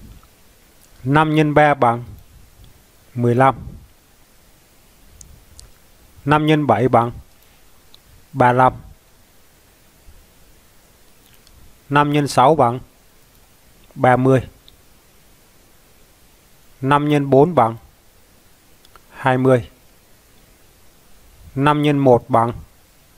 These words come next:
năm. Năm nhân năm bằng hai lăm. Năm nhân chín bằng bốn mươi lăm.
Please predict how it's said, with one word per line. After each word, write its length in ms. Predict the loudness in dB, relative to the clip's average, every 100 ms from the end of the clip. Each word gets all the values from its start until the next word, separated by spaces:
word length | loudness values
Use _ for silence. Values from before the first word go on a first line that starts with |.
| _ -20 _ _
năm. 220 | -2 -2 -2 -14 -20 _ _ -20 _ _ _ _ _ _ _ _ _ _ _ -20 -20 _ -20 -10
Năm 300 | -2 0 0
nhân 200 | 0 2
năm 220 | 2 2
bằng 220 | 0 -2 -4 -16 _ _ _ _ _ _ _ _ _ -16
hai 220 | -6 -2
lăm. 180 | 0 0 -2 -20 -20 _ _ _ _ _ _ _ _ _ _ _ _ _ -20 -20 -20 -20 -20 -18 -4
Năm 280 | 0 0 0
nhân 160 | -2 -4
chín 300 | -2 -2 0
bằng 200 | 0 -2 -10 -20 _ _ _ _ _ _ _ _ _ _
bốn 200 | 0 2
mươi 100 | 2
lăm. 180 | 2